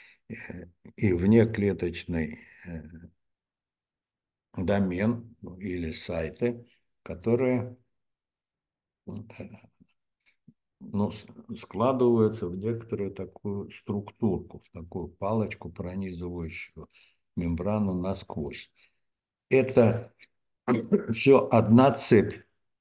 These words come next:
белковая. Вот так вот четыре раза, э, ну, не четыре раза, на самом деле, каждый раз, в каждой четверке она много раз проходит через мембрану,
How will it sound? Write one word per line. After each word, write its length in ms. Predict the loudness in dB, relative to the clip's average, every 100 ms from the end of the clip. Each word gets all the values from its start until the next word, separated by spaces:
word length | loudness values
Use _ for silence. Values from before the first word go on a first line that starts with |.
| -20 -16 -6
белковая. 880 | 6 6 6 2 2 4 0 -2 -10 _ _ _ _ _ _ _ -6
Вот 180 | -4 0
так 240 | 0 2
вот 180 | 0 0
четыре 460 | -6 2 2 2 2
раза, 440 | 0 0 -4 -12 _ _ _ _ -12
э, 260 | -10 -10 -10
ну, 180 | -8 -6
не 220 | -6 -6
четыре 440 | -10 -6 -2 2 2
раза, 320 | 2 0 0
на 140 | -2
самом 280 | -4 -4 -2
деле, 260 | -2 -2 -4
каждый 520 | 0 2 2 0 0
раз, 240 | 0 0
в 60 | 2
каждой 440 | 4 4 2 -2
четверке 720 | -4 -2 4 4 4 -4 -16 _ _ _ -6
она 180 | -2 0
много 380 | 2 2 2
раз 220 | 0 0 -4
проходит 560 | -8 -8 -4 -4 -4
через 280 | -8 -6 -6
мембрану, 720 | -4 -4 0 0 2 0